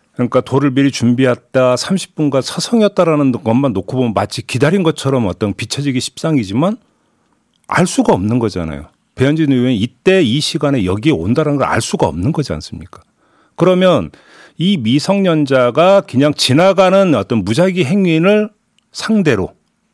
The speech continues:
이런 범행을 저질러다가 배현진 의원을 보고 지금 저지른 건지, 아니면 다른 곡절이 있는 건지, 지금 이게 전혀 알 수가 없다라는 것입니다. 이런 점에서 밝혀내야 될 게 지금 바로 이 부분이라고 저는 생각을 합니다.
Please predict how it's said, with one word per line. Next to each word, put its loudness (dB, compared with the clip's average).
이런 -2
범행을 0
저질러다가 0
배현진 -2
의원을 0
보고 -4
지금 -4
저지른 -2
건지, -6
아니면 0
다른 -4
곡절이 -4
있는 -2
건지, -8
지금 -6
이게 -2
전혀 -6
알 -8
수가 -4
없다라는 -6
것입니다. -20
이런 -2
점에서 -16
밝혀내야 -2
될 -2
게 -6
지금 -8
바로 -8
이 -8
부분이라고 -4
저는 -14
생각을 -18
합니다. -20